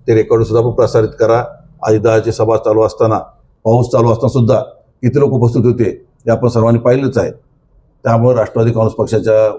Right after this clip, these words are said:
वतीनं मी आपल्या सर्व पत्रकार बांधवांचं आभार व्यक्त करतो की आपण अतिशय चांगल्या पद्धतीनं आमचा कार्यक्रम प्रसारित केलात, प्रचार केलात, त्यामुळे सगळ्यांचे आभार.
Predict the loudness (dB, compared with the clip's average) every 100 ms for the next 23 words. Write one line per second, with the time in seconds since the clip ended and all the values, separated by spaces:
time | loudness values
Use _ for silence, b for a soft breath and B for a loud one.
0 | -4 -2 0 0 -4 _ _ -20 -8 -2
1 | -2 -2 -4 0 0 0 0 -2 0 2
2 | 2 2 0 0 0 0 -2 -18 _ -6
3 | -2 0 0 -2 -4 0 0 -2 -6 _
4 | -4 -4 0 0 0 -2 -2 0 0 0
5 | -2 -4 -2 0 -2 -4 _ _ _ -10
6 | -4 -4 0 0 0 -2 -2 -2 -2 -2
7 | 0 0 0 -2 -4 -4 -2 -2 0 0
8 | 0 -4 _ _ -4 -2 0 -2 0 0
9 | -2